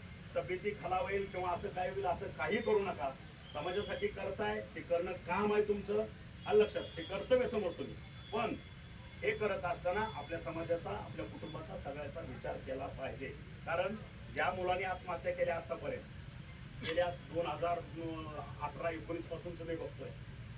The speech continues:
त्या कुटुंबाची आज अवस्था काय झालेली आहे हे नेते मंडळीला माहीत आहे का? तुम्हाला माहीत आहे, आलं लक्षात? कित्येक कुटुंब मी दत्तक घेतलेले, कित्येक असे जो बेवारस मुलं वगैरे ज्याच्या आत्महत्या केलेल्या,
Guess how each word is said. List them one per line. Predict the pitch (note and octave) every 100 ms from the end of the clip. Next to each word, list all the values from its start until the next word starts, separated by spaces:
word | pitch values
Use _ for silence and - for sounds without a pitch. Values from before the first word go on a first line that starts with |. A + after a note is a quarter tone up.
| - G3+
त्या | A#3+
कुटुंबाची | A#3+ A3+ A3+ A3+ A3+
आज | G#3+ G#3
अवस्था | G3+ G3 G3
काय | F#3 F#3
झालेली | F3 E3 E3
आहे | D3+
हे | E3 F3 - - - - D#3
नेते | E3+ F3
मंडळीला | F#3+ F3+ F#3 F3+
माहीत | E3 C#3+ C#3
आहे | C3
का? | -
तुम्हाला | - C3+ B2+
माहीत | - - -
आहे, | - - - - - - - - -
आलं | E3+ E3+
लक्षात? | - -
कित्येक | F3+ - A#3+ A3+
कुटुंब | G#3 G3+ G3
मी | F#3
दत्तक | F3 E3 E3
घेतलेले, | C#3+ C3+ - - - - - - G3
कित्येक | G#3 B3 A3+
असे | A3 A3+ A3
जो | G3+ G3+
बेवारस | - F3 F3+ F#3 F#3 -
मुलं | F3 E3+ F3
वगैरे | F3+ F3 F3+ F3
ज्याच्या | E3+ F3
आत्महत्या | E3+ E3 E3 -
केलेल्या, | E3+ D#3+ -